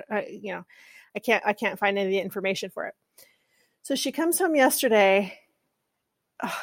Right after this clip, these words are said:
this is so sweet. She brings me a plate with sliced up bananas, um,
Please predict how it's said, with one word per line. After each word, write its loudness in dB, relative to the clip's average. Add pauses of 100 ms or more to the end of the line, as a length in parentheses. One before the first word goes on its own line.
this -6
is -6
so -4
sweet. -6
She -4
brings 0
me 0 (840)
a 2 (180)
plate 4 (880)
with 4
sliced 4
up 4
bananas, 0 (760)
um, 2